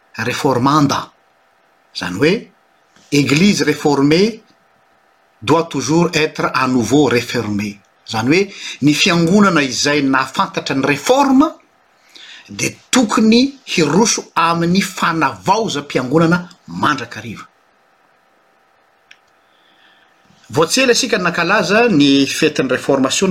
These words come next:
tamin'ny raika amby telopolo oktobra. Io tsy fetin'ny loterana rery, fa fetin'ny réformation ao anatin'ny tontolon'ny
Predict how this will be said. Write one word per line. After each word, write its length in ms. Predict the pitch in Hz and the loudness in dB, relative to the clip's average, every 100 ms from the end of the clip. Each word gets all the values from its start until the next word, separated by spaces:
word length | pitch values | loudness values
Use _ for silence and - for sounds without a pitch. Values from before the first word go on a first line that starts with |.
| 165 | -2
tamin'ny 200 | 143 127 | -2 -2
raika 160 | 131 127 | -2 -4
amby 80 | - | -4
telopolo 380 | - - 127 | -4 -2 -2
oktobra. 420 | 117 - 175 104 - _ _ - _ _ _ _ - 165 | -2 0 0 0 -12 _ _ -20 _ _ _ _ -6 0
Io 80 | 180 | 0
tsy 140 | - | 0
fetin'ny 320 | 160 151 139 | -2 0 2
loterana 480 | 135 139 131 127 123 | 0 0 -2 -2 -2
rery, 240 | 135 190 | -2 -2
fa 160 | - 120 | -4 -10
fetin'ny 720 | - 160 - 131 135 180 202 - - | -4 -4 -2 0 2 2 -2 -10 -12
réformation 840 | - 143 - 139 123 120 - 233 247 - - _ - - - - _ _ _ _ _ _ _ | -4 -4 -2 -2 -2 -2 2 4 4 2 -8 _ -20 -20 -20 -20 _ _ _ _ _ _ _
ao 200 | 170 156 | -2 0
anatin'ny 320 | 165 180 160 | 0 0 -2
tontolon'ny 840 | 151 156 190 175 151 165 202 196 | -8 -4 0 4 4 6 4 0